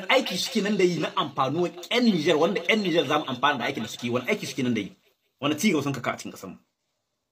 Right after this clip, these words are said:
Bai kai sai an faɗa maka ba, ƴan tarayya azzalumai ne, kai da kanka ka tsaya kai nazari, za ka ba kanka amsar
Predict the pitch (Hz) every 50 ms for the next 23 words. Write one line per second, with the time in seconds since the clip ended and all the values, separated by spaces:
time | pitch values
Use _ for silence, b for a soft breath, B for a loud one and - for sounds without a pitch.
0 | _ _ _ _ _ _ _ _ - 110 117 180 180 214 190 190 196 - 165 143
1 | 135 135 - 117 113 - 143 139 - 117 113 117 117 110 101 95 90 98 101 104
2 | 107 120 127 113 107 - 175 190 165 - - 156 127 110 113 120 - 135 - -
3 | 107 113 120 104 101 92 92 92 139 143 - 113 123 117 - 120 117 - - -
4 | - 185 190 185 139 104